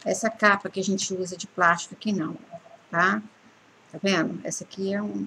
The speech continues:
uma outra capinha que eu fiz, mas não é essa capa, não. É a própria capa do celular, tá?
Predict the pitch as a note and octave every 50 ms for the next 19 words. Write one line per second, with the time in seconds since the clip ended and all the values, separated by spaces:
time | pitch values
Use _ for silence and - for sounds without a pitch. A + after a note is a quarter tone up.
0 | - G3 F#3+ F#3 F3+ F3+ F#3 F#3 F3+ F#3 F#3+ - F#3+ - G3 F#3+ - - F#3 F3+
1 | - G3 G3 - - D#3 - F#3+ F#3+ F#3+ G3 G#3 G#3+ G#3+ - A3+ A3+ A3+ A3 A3
2 | G3+ F#3 D#3+ - G3 G#3+ G#3+ G#3+ - - - B3 C4+ C#4+ D4 D4+ E4 D#4+ D#4+ -
3 | - B3+ A#3 A#3 A#3 - - A#3+ G#3+ G3+ A#3+ C4+ D#4+ - - - D#4 C#4+ C#4+ D4+
4 | D4 C4+ - - - - - - - _ _ _ _ - E3+ E3+ F#3+ G#3 A3 A3+